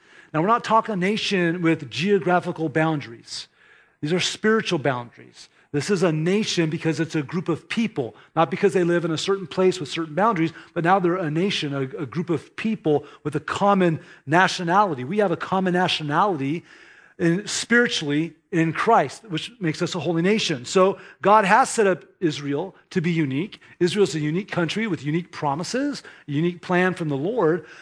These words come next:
But now us non-Jews have been grafted in to the promises of God through faith in Christ. So whereas, uh, being Jewish gave you a physical, um, birth into a spiritual family,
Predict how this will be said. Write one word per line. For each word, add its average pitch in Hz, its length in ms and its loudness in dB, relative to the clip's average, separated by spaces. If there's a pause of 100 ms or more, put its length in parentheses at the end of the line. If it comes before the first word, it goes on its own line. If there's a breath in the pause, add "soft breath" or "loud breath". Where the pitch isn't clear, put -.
(120)
But 143 140 2
now 196 420 4
us 196 360 0 (200 loud breath)
non-Jews 175 680 2
have 151 100 -4
been 147 160 0
grafted 185 760 0
in 214 580 0 (260 loud breath)
to 165 100 -2
the 156 60 0
promises 185 500 0
of 139 120 -6
God 196 560 4 (280 soft breath)
through 196 120 -2
faith 170 300 2
in 175 60 -4
Christ. - 520 -2 (220 soft breath)
So - 180 2
whereas, 180 500 6 (200 soft breath)
uh, 165 100 0
being 185 300 0
Jewish 190 560 2
gave 180 200 2
you 196 200 -2
a 170 100 -2
physical, 185 1000 -2 (300 soft breath)
um, 151 460 0 (100)
birth 160 420 0
into 175 360 0
a 180 60 0
spiritual 147 400 -2
family, 156 520 -2